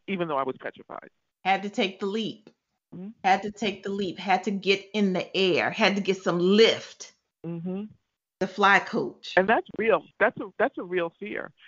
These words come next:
Speaker 1: because I have family members who don't leave the state that they live in unless it can be by car or train. Like, they will not get on a plane.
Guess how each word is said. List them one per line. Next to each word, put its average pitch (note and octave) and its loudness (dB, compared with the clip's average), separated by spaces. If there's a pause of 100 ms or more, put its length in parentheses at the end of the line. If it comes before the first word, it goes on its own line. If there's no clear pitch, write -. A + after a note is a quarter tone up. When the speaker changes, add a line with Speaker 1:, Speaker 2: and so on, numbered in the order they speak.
(160)
Speaker 1:
because F#3+ -2
I A3+ 2
have A3+ -4
family F3 -6
members C#3+ -8 (180)
who D#3 -4 (1080)
don't F#3 4
leave F3 -4
the C#3+ 0 (140)
state F3+ -4 (220)
that D3 2
they D3 0
live E3 -4
in A2+ -10 (100)
unless D3+ -4
it C#3 -8
can C#3 -12
be C3+ -10
by A#2+ -10 (140)
car B2+ 2
or A#2 -10
train. G#2 -4 (160)
Like, C3+ -8
they D3+ 0 (140)
will C#3 -6
not C3+ -4 (100)
get C3 -8
on A#2 -12
a F#2+ -14
plane. - -6